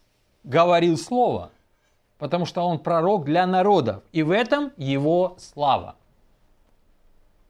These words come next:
Кто-то подошел бы, сказал бы: "Иеремия, ну куда ты лезешь? Ну зачем? Ну вот пророчествуй там вон тому". "Не, я не могу ни другим, не говорить". Это живет внутри его. Знаете, есть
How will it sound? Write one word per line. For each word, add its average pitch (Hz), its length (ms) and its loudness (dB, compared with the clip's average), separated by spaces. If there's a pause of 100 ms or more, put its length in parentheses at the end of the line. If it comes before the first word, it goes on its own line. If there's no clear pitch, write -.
(920)
Кто-то 214 240 -4
подошел 180 400 -2
бы, 156 80 -4
сказал 156 380 -4
бы: 143 100 -2
"Иеремия, 160 460 -2
ну 185 240 -6
куда 240 240 -6
ты 294 120 -10
лезешь? 139 440 -6
Ну 95 100 -10
зачем? 143 460 -8
Ну 277 140 -8
вот 302 160 -14
пророчествуй 311 760 -6
там 202 240 -2
вон 175 160 -4
тому". 160 420 -4
"Не, 170 300 -2
я 160 120 -2
не 185 100 -2
могу 196 220 -2
ни 156 100 -2
другим, 127 340 -4
не 117 80 -2
говорить". 107 540 -8 (2500)
Это 196 240 -2
живет 196 360 2
внутри 190 340 0
его. 170 360 0 (440)
Знаете, 220 320 -2
есть 214 300 -2